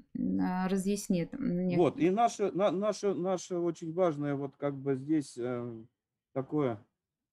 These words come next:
Speaker 2: предложение, чтобы вы все-таки рассмотрели вопрос о включении к тем девяти пунктам угроз, ко-, о которых говорили предыдущие, вот, коллега наш, вот, э, включить туда и в том числе защиту от дронов,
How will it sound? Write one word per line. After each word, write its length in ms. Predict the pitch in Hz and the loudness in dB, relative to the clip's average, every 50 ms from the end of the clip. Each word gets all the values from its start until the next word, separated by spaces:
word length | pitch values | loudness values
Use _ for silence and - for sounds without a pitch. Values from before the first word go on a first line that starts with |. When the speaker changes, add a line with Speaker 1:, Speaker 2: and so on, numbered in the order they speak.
| _ _ | _ _
Speaker 2:
предложение, 600 | - 156 143 147 151 165 160 185 214 208 190 143 | -2 0 2 4 4 4 4 4 2 4 4 2
чтобы 280 | 123 - 151 135 147 165 | 2 2 -2 0 2 2
вы 80 | 170 | 0
все-таки 280 | 156 - 170 151 - 160 | 2 0 -2 0 0 0
рассмотрели 800 | 151 151 143 - 160 170 175 - 185 175 165 143 135 135 127 120 | 0 0 -2 0 0 0 2 4 4 4 4 6 6 4 4 4
вопрос 520 | 117 131 139 143 - 180 196 190 - - | 2 2 0 0 0 0 -2 -2 0 -2
о 80 | 127 120 | -4 -4
включении 520 | - - 151 160 151 - 175 151 143 127 | -2 0 0 0 2 2 2 2 2 2
к 80 | 131 - | 0 0
тем 180 | - 151 135 | 0 0 2
девяти 380 | 120 135 143 156 165 160 165 151 | 2 4 4 4 2 2 0 -2
пунктам 480 | 143 - 165 151 139 - - 127 131 | 0 2 2 2 2 0 -2 0 0
угроз, 320 | 139 143 151 151 143 135 - | 0 0 0 0 0 0 -2
ко-, 140 | - 117 - | -8 -12 -10
о 100 | - 131 | -10 -10
которых 420 | - 135 135 - 151 139 131 117 | -8 -8 -6 -4 -4 -4 -4 -4
говорили 440 | 117 123 123 131 139 139 139 127 120 123 | -6 -4 -4 -2 -2 -2 -2 -4 -4 -6
предыдущие, 960 | - 120 123 123 131 135 135 139 131 131 - - 117 117 117 117 117 113 | -8 -10 -10 -8 -8 -8 -6 -6 -8 -8 -10 -10 -10 -8 -8 -8 -10 -12
вот, 160 | 113 113 117 _ _ - | -14 -16 -20 _ _ -8
коллега 340 | 131 151 185 180 160 123 | -4 -4 -2 -2 -4 -6
наш, 180 | 113 120 110 104 _ _ _ _ _ _ _ _ _ _ | -8 -10 -14 -16 _ _ _ _ _ _ _ _ _ _
вот, 240 | 120 139 127 104 - _ | -2 -2 -2 -2 -4 _
э, 200 | - 113 110 110 104 - _ _ _ _ _ _ | -10 -8 -8 -8 -10 -14 _ _ _ _ _ _
включить 420 | _ 139 143 139 - - 202 175 - | _ -4 -4 -4 -2 -4 -6 -6 -4
туда 320 | - 139 127 147 165 160 143 | -6 -6 -2 -2 0 0 0
и 40 | |
в 60 | 123 - | -2 -2
том 200 | - 151 139 131 | -2 -4 -4 -4
числе 320 | - - - 139 143 151 | -4 -10 -6 -4 -2 -2
защиту 440 | 127 123 127 123 - - 139 131 131 | 0 -2 -4 -4 -4 -8 -6 -4 -4
от 120 | 127 131 127 | -4 -4 -4
дронов, 320 | 139 147 131 110 92 - | -4 -4 -4 -6 -8 -10